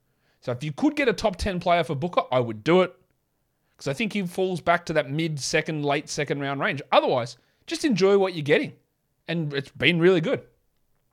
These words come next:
It's also been great for Ayton, who, if you wanna say Booker's been the fifth ranked player over the last week, and I do wanna say that 'cause it's true, DeAndre Ayton's been the sixth.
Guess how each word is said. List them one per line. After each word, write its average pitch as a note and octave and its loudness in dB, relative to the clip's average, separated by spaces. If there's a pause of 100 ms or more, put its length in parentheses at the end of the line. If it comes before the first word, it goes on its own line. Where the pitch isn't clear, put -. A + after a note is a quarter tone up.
(140)
It's - -18
also A#3+ 0
been F#3+ 2
great D3+ 0
for - -6
Ayton, B2+ -6 (320)
who, G#3 4
if - -16
you C#3 -6
wanna G3+ 0
say A3 2
Booker's F#3+ 0
been F#3 0
the E3+ -2
fifth F3+ -6
ranked E3 -4
player D3+ 2
over C#3+ -2
the C#3+ -2
last C#3+ 0
week, E3+ -2
and D#3 -4
I C3+ -2
do C#3+ 0
wanna G3+ -2
say A2+ -2
that C3+ -2
'cause - -12
it's - -12
true, G3 0 (500)
DeAndre C4 2
Ayton's D#3+ -2
been D3+ -4
the B2 -8
sixth. - -10